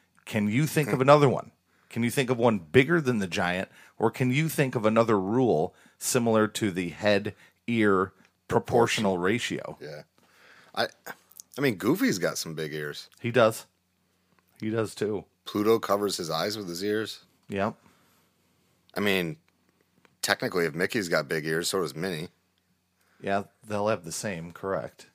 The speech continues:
Speaker 2: Yeah. I don't know. That's, like, when you asked me this last night, I was like, <laughs> "Wait, we're gonna talk about what?" <laughs> 'Cause
Speaker 1: Dopey's got big ears, too.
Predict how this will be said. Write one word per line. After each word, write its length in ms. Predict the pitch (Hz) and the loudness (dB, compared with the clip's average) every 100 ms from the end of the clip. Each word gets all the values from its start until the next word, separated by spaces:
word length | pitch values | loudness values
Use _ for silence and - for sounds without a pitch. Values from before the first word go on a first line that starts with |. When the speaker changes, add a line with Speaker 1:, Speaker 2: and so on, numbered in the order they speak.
| - | -14
Speaker 2:
Yeah. 280 | 90 92 73 _ _ _ _ _ _ _ - | -10 -10 -10 _ _ _ _ _ _ _ -4
I 80 | 180 | 0
don't 100 | 160 | 2
know. 180 | 170 78 | 2 4
That's, 280 | 123 - - - - | 2 0 -12 -12 -4
like, 160 | 107 104 | -2 0
when 140 | 107 | 0
you 120 | 123 104 | 2 6
asked 220 | 101 - | 4 2
me 60 | |
this 160 | 82 78 | -4 -2
last 240 | 82 80 | -2 -2
night, 120 | 82 76 | -4 -6
I 40 | |
was 180 | 76 - | -8 -10
like, 100 | - - - | -14 -14 -12
<laughs> 140 | 90 | -8
"Wait, 140 | - - - - - _ _ | -8 -8 -16 -16 -16 _ _
we're 80 | - | -2
gonna 100 | 104 | 0
talk 160 | 104 113 | 2 0
about 160 | 92 78 | 0 0
what?" 320 | 92 147 - _ _ _ | 2 2 0 _ _ _
<laughs> 260 | _ - | _ -14
'Cause 480 | - - 139 - - - 95 | -14 -6 -2 0 -2 -10 -4
Speaker 1:
Dopey's 420 | 113 117 151 127 | 4 4 4 0
got 160 | 117 104 | 2 2
big 200 | 117 107 | 0 0
ears, 260 | 107 104 - | 0 -2 -2
too. 400 | 123 98 85 | 0 0 -2